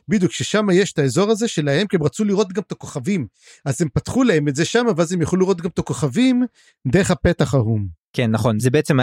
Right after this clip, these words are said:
Speaker 2: הפתח ההופכי. זה
Speaker 1: בדיוק.
Speaker 2: בעצם ה-, עד עכשיו פתחו להם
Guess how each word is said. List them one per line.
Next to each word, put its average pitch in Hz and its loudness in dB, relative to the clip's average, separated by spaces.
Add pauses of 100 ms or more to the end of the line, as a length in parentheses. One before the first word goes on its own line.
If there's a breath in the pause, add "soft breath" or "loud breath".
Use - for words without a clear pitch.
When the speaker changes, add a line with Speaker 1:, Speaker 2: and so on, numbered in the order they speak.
(120)
Speaker 2:
הפתח 127 -2
ההופכי. 110 0 (300)
זה 131 0
Speaker 1:
בדיוק. 127 4
Speaker 2:
בעצם 131 0
ה-, 107 0 (400 soft breath)
עד 135 0
עכשיו 139 0 (160)
פתחו 143 2
להם 135 2